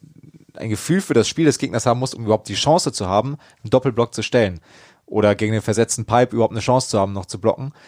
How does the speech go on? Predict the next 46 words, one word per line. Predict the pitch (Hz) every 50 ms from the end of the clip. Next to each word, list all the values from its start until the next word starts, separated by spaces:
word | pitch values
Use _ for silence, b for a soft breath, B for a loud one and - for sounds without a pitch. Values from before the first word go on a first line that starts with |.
| b b b b
Das | - 101 -
heißt, | 110 117 127 151 170 - - - _
dass | - 107 117 113 -
das | - 120 107 -
Friedrichshafen, | - - 143 147 143 - - 123 123 123 120
glaub | 107 107 101
ich, | 110 98
sehr | - 95 92 98 117 131 139 151 151
zugute | - - - 120 117 151 170 - 135
kommt, | - - - 110 120 143 156 - - -
dass | 113 107
sie | - 120 95
auch | 90
in | - 110
der | 104 101
Breite | - 92 110 123 143 - 131 117
nicht | 117 117 - 120
nur | 117 117 117 113 113 b b b b b b b b _
gute | - 135 143 - 160
Mittelblocker, | 156 156 151 135 127 139 - 139 120
sondern | 117 120 110
vor | - 117
allen | 87 117
Dingen | 113 110 98
spielintelligente | - - 156 165 139 113 104 - 95 101 95 104 107 113 117 - 131 127 127
Blocker | 113 - 110 117 - 127
haben, | 117 113 117 120 110
die | 117 117 117
eine | 76 107 98
Stärke | - - 107 113 127 - 139 127
darin | 110 113 113 113 110 113 110 104
haben, | 107 113 113 120 123 123 123 - -
äh, | - - 104 101
den | 101 - 104 101 104
gegnerischen | - - 117 - 123 113 101 117 117 -
Zuspieler | - 117 - - - 110 107 -
zu | - -
lesen. | 104 117 113 95 92 80
Weil | 90 90 - _ _ _ _ _
das | - 120 -
ist, | 170 - -
glaub | 147 131
ich, | 123 -
fast | - 151 - -
entscheidender | 135 127 - - 147 156 135 117 117 127 156 b b b b b b b b b b b b b
als, | - 107 117 123 113 - - - - - - -